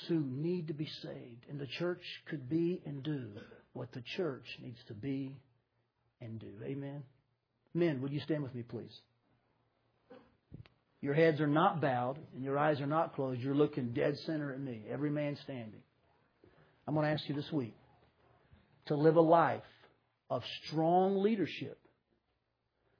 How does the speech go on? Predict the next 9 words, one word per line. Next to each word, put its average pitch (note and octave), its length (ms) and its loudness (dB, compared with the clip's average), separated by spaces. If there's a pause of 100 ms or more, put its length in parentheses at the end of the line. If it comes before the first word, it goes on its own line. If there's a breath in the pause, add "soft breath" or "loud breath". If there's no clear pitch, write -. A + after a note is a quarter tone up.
(880)
without C3+ 500 0
fussiness. - 640 -10 (600)
Okay? B2 220 -8 (520)
I'm B2 100 -4
gonna A#2+ 120 -4
ask A#2 100 -6
every C3 160 -4
one C#3+ 180 -2
of A#2 60 -6